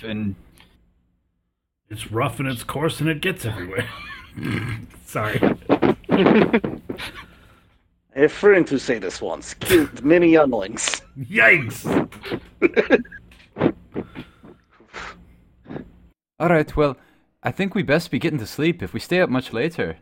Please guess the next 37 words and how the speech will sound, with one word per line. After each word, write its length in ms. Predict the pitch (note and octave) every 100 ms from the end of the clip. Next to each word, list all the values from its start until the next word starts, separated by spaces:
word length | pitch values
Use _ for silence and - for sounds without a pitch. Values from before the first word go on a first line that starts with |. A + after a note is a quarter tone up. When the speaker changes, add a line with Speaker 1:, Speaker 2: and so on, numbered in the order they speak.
| -
Speaker 4:
there's 180 | A2 C#3
no 120 | C3+
point 240 | E3 C3+
in 60 | G#2+
getting 280 | C#3+ C3 A#2
up 160 | C#3+
at 80 | A2+
all. 300 | B2+ F#3+ D3+ - _ _ _ -
Speaker 2:
So, 180 | F#3+ D#3 - - - -
um, 400 | E3 D3+ C#3 C3+
as 340 | F#3+ E3+ C3+
one 220 | C#3 F3+ E3+
would 100 | C3+
expect, 540 | - - C#3+ - - -
and 160 | D3 C3+
you're 300 | C3 B2 B2
all 400 | C3 B2 A#2 A2+ - -
experienced 720 | C3+ A#2 - D#3 C3 A#2 A2+
travelers 540 | - B2 A2+ A2 A2 G#2+
and 120 | F#2+
adventurers 580 | G2 C3+ D#3 B2 A2 G2
at 40 |
this 120 | G#2
point, 340 | - B2 G#2+ - - - E3
you 140 | A3+
know 160 | A3+ A3
that 140 | G3
there's 200 | F3+ C3+
magic 640 | C#3+ D3+ D3 A#2 G#2+ - -
in 140 | C3
a 60 | A2+
bard's 540 | B2 B2 A#2 A2+ G#2+
music, 500 | A2 A#2 A2 G#2+ F#2 -
and 300 | C#3 C3 A2+
there 280 | A#2 C#3+ C#3+
was 420 | B2 D3 F3 B2+
magic 540 | A#2+ A2 F#2 F2+ F2